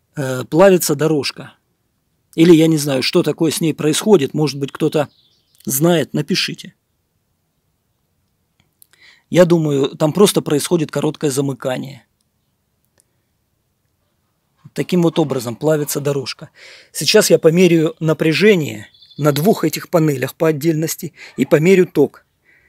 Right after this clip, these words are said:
Две панели из одной партии покупались в од-, в одном и том же магазине, то есть абсолютно одинаковые. И примерно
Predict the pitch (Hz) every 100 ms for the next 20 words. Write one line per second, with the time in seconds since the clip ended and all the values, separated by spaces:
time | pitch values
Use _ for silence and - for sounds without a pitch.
0 | _ _ _ _ - 131 185 170 156 175
1 | 147 135 151 143 139 220 196 - 151 147
2 | 147 139 147 131 - 139 170 147 139 156
3 | 156 131 110 - 151 160 127 139 143 160
4 | 151 220 170 - 139 - - 185 202 -
5 | 143 135 135 - - 160 165 180 196 185
6 | 156 143